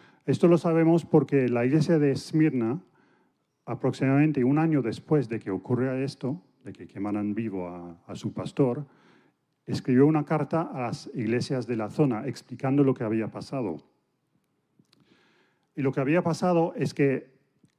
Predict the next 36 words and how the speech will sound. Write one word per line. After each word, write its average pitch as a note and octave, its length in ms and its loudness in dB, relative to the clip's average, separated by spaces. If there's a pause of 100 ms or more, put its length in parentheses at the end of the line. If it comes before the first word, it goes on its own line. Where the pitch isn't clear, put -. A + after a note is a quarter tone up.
(680)
la C3 160 2
gente D#3 400 4
de B2+ 220 2
la A2 240 0
ciudad B2 340 0
de C3+ 120 2
Esmirna, C#3 560 0
tanto B2+ 280 0
los A2+ 140 0
judíos A#2+ 580 0
como G2 240 -6
los F#2 460 -6
paganos, C3 600 0 (440)
los G#2+ 200 0
griegos, A#2+ 520 0 (1160)
se - 240 -2
juntaron C3+ 600 2
para A#2+ 400 -2
pedir B2+ 260 2
la B2+ 100 -2
muerte A#2 320 -2
de A2 60 -4
los G2+ 180 -6
cristianos, B2 500 -2
que A2 120 -4
llamaban A2+ 300 0
ateos. G#2+ 440 -4
Recordamos G2+ 480 -8
que - 80 -14
a G#2+ 40 -8
los G2 140 -6
cristianos G2 440 -10
se - 80 -14
les F#2+ 120 -8
llamaban F#2+ 460 -6 (600)
ateos. - 600 -4